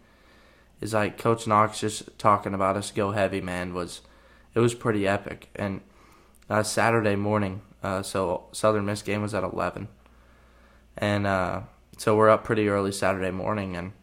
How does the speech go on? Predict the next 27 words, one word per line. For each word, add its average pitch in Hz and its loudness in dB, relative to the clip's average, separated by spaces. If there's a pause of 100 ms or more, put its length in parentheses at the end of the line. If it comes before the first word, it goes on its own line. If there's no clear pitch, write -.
(600)
you 110 -4
know, 104 0
you 104 2
start 104 2
seeing 98 -6 (180)
Instagram 104 -2
stories 98 -2
of 90 -2
our 90 -2
team, 98 -8 (1200)
Instagram 107 2
stories 107 4
of 101 -2
our 98 2
team, 104 -2 (1120)
you 104 -2
know, 98 -2 (920)
saying, 101 0 (160)
"Go 107 2
heavy," 104 0
with 101 -4
a 98 -6
picture 104 -2
of 101 -2
them 92 -4
this 101 -6
season. 101 -6